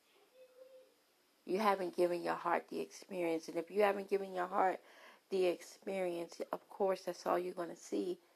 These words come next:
is the doom and gloom of new love, of new relationships, of new friendships, of new business partnerships." You know, it goes hand in hand, guys.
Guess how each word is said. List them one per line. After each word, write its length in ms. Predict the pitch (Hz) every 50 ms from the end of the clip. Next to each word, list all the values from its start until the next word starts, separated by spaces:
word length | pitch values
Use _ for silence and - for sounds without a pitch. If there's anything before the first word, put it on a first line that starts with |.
| _ _ _ -
is 140 | - 175 170
the 120 | - 175 175 165 -
doom 380 | 196 190 190 185 175 170 160 -
and 240 | - 175 165 165 160
gloom 400 | - 170 175 180 180 170 165 151 - 135 - _ _ _ _ _ _ _ _ _ -
of 160 | - 165 170
new 220 | 175 175 180 175 -
love, 560 | 170 175 175 175 175 175 180 180 185 196 214 -
of 100 | - 175 170
new 180 | 170 170 170
relationships, 840 | 165 165 165 170 180 180 185 - - 185 180 - - 185 180 180 - - - - - - _ -
of 100 | 196 190
new 180 | 190 196 196
friendships, 720 | 196 - - 208 220 226 220 - - - - - - - - - -
of 100 | - -
new 220 | 180 180 190 190
business 460 | 180 170 190 196 196 202 220 185 - -
partnerships." 800 | - 170 160 - - - - - - - - - - - - - _ _ - - - - - _ _ -
You 120 | 170 185
know, 140 | 185 180 185
it 100 | 208 214
goes 180 | 220 196 185
hand 380 | - - 185 196 196 196 190 185
in 60 | 180
hand, 360 | 175 - 185 190 180 180 180 -
guys. 460 | - 180 170 170 170 170 165 165 -